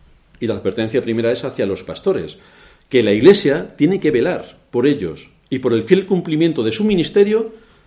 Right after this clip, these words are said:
en este asunto, en la predicación. Por tanto, dice Ezequiel treinta y cuatro nueve,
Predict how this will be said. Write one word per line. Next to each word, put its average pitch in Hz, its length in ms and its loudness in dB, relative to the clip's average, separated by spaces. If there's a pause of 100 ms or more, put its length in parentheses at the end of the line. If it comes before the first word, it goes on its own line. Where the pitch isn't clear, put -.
(380)
en 110 120 -4
este 123 200 -4
asunto, 92 600 -8
en 113 80 -4
la 101 100 -4
predicación. 95 680 -6 (100)
Por 117 180 0
tanto, 160 320 -2
dice 107 220 -4
Ezequiel 110 480 -4
treinta 101 260 -4
y 92 40 -8
cuatro 98 300 -4
nueve, 87 340 -6